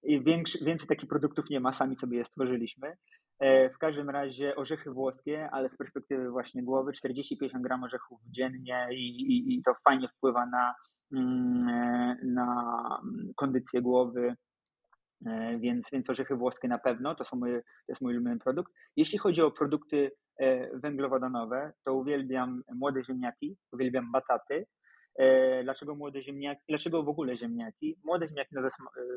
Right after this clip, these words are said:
ze względu na smak, ale dlaczego ziemniaki? E, bogate źródło potasu, więc na przykład jeśli jestem osobą, e, trenującą i zależy mi na tym, no, każdy mężczyzna, który trenuje i gdzieś tam dla niego ta sylwetka ma jakieś znaczenie,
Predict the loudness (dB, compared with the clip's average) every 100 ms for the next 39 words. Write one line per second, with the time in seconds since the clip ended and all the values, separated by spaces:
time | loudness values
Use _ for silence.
0 | -2 0 0 -2 -2 0 2 2 4 4
1 | 2 -2 -6 -6 -8 -4 -4 -4 -6 -20
2 | -2 4 4 6 4 4 2 4 6 6
3 | 6 4 4 -6 -6 -6 -6 -6 -4 -4
4 | -4 -6 -4 0 2 0 -2 _ 0 4
5 | 4 2 -4 -6 -2 -2 -4 -2 2 4
6 | 2 -2 -4 -4 -2 -2 -2 0 0 -2
7 | -4 -4 -4 -4 -6 -10 -10 -12 -14 -4
8 | -4 -2 -4 -4 -4 -6 -6 -8 -6 -8
9 | -4 -6 -4 -4 -4 -4 -8 -8 -4 -4
10 | -4 -4 -2 -2 -4 -4 -4 0 0 0
11 | -2 2 0 2 -2 -2 -8 -6 -6 -4
12 | -4